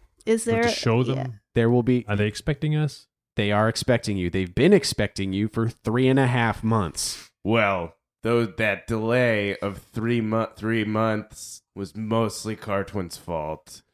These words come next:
Speaker 3: Cartwin goes, <laughs>
Speaker 4: You fucked up the spirit thing.
Speaker 2: Ooh.
Speaker 4: It took a lot of time.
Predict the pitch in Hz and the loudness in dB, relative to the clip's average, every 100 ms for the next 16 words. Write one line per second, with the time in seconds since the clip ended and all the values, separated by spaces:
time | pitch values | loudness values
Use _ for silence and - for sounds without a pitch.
0 | _ _ - 165 156 147 135 131 127 - | _ _ 4 4 6 4 2 2 0 0
1 | _ - - - - - - - _ - | _ -2 -2 -4 -12 -14 -20 -20 _ -4
2 | 123 131 143 147 156 165 220 _ _ _ | 2 4 6 8 8 6 0 _ _ _
3 | _ _ _ _ _ - 123 - 185 180 | _ _ _ _ _ -4 -2 2 6 6
4 | 180 202 196 - 196 185 151 - 151 147 | 4 0 0 4 6 6 4 2 0 2
5 | 135 135 131 156 117 107 - 135 123 - | 2 0 0 -2 0 -2 -2 -2 0 0
6 | 120 110 107 98 120 147 147 - 139 131 | 0 2 2 2 2 0 -2 -4 0 2
7 | 120 117 113 127 147 | 2 2 0 -2 -8